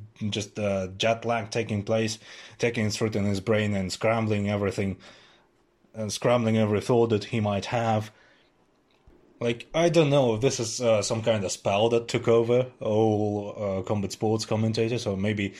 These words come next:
even all sports commentators, because Dan Hardy also didn't shut the fuck up, uh, about whatever the fuck, and didn't talk about the, the goddamn fights that took place until, up until the main event. And even then, he insisted on prattling on about,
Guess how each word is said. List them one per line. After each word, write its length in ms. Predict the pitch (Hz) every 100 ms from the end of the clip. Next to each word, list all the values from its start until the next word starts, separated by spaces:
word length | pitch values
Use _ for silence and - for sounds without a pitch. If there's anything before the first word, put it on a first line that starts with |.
| - -
even 320 | 123 113 104 - -
all 320 | 113 139 135
sports 360 | - 101 92
commentators, 640 | - 92 90 98 92 107 110 _ _ _ _
because 280 | 117 127 123
Dan 220 | - 135
Hardy 500 | 117 139 147 117 113 -
also 560 | 139 139 - 98 95 - _ _ _ _ -
didn't 260 | 131 113
shut 260 | 107 123 113
the 80 | 110
fuck 260 | 135 113
up, 260 | 127 113 110
uh, 200 | 113 113 - 67 107
about 400 | 113 120 107 - - 110 - _ - - - _ _ _ _ -
whatever 460 | 143 143 170 165
the 120 | 135 110
fuck, 360 | 127 117 113 -
and 240 | 131 120
didn't 300 | 143 139 123
talk 220 | 143 131
about 340 | 117 120 117 117
the, 80 | 113 -
the 160 | 131 123
goddamn 400 | 131 131 120 110
fights 360 | 147 156 147
that 140 | 120 110
took 180 | 110 -
place 300 | 113 113 110 - - - - - _ _ -
until, 440 | 139 - 180 165
up 160 | 165 170
until 300 | 131 165 143
the 100 | 127
main 240 | 143 135
event. 280 | 123 165 113
And 120 | 113
even 260 | 156 156 120
then, 380 | 160 180 131 -
he 400 | 120 120 110 104
insisted 640 | - 110 107 107 175 175 110
on 140 | 107
prattling 400 | 95 117 110 104
on 140 | 107 104
about, 320 | 95 98